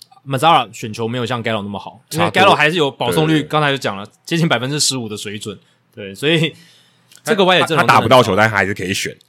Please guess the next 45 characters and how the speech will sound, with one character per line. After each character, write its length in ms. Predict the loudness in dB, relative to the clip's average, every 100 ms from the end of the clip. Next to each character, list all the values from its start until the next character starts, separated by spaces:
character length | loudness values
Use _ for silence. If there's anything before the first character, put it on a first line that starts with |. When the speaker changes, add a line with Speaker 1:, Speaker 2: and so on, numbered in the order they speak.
| _
Speaker 1:
还 120 | -4
能 120 | -2
上 260 | -2 -2 -4
垒。 60 | -10
Speaker 2:
对， 120 | -12
还 100 | -8
能， 120 | -8 -6
Speaker 1:
至 40 |
少 260 | -6 0 2
还 80 |
能 100 | 0
上 140 | -4 -8
垒。 80 | -10
Speaker 2:
还 60 |
能 100 | -2
选。 80 | 2
Speaker 1:
Mazara 160 | 4 2
是 100 | 0
上 200 | -2 -2
垒 100 | -6
率 160 | -8
偏 320 | -10 -8 -8 -8
低。 200 | -12 -10
Speaker 2:
对。 180 | -10 -12
Speaker 1:
对， 180 | -14 -12
所 140 | -4 -2
以 60 |
这 100 | 0
个 100 | -2
更 200 | 2 0
严 240 | 0 -4 -6
重。 240 | -6 -8 _ _ _ _
但 160 | 0 2
是 200 | 2 0
你 80 | 0
如 200 | 0 2
果 160 | 4
要 140 | 4 2
换 240 | 0 0
Juan 160 | -2 -4
Soto， 340 | -6 -4 -6
你 60 | -6
就 100 | -6
是 140 | 0
要 300 | 2 2